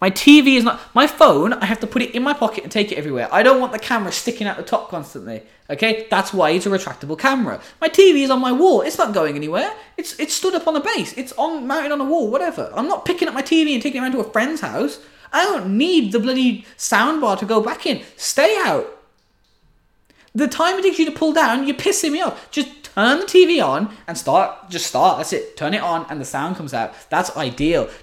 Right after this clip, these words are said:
D-, I don't, I don't get the point of it coming down. Yeah, it looks cool. Yeah, the lights look cool. But in my opinion, it hinders the practicality of the object, and I don't think that should be the case. Uh, the case with the phone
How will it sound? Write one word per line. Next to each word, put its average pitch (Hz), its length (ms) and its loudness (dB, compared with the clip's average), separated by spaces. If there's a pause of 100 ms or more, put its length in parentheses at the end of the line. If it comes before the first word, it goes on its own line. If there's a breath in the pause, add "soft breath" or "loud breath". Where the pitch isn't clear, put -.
D-, 214 80 0 (140)
I 185 120 4
don't, 208 200 4
I 180 80 2
don't 220 160 2
get 208 120 -4
the 151 80 -8
point - 480 -4
of 160 80 -6
it 165 120 -8
coming 185 180 -6
down. 151 220 -6
Yeah, 208 180 6
it 165 200 2
looks 190 180 -2
cool. 170 280 0
Yeah, 180 240 2
the 165 100 -2
lights 170 320 0
look 170 180 -8
cool. 147 320 -4 (220 loud breath)
But 165 200 -2
in 175 100 -6
my 208 180 2
opinion, 151 500 -6 (240 loud breath)
it 180 220 -6
hinders 185 840 -2 (300 soft breath)
the 185 220 -2 (100)
practicality 190 880 0
of 160 120 -4
the 160 100 -2
object, 151 580 -4
and 147 160 -6
I 160 80 0
don't 202 160 0
think 190 160 -8
that 151 120 -2
should 175 140 -8
be 165 60 -2
the 156 60 -6
case. 156 360 -2 (240 loud breath)
Uh, 156 240 -2 (100)
the 180 120 -2
case 214 280 0
with 190 160 -2
the 170 80 -4
phone 196 580 2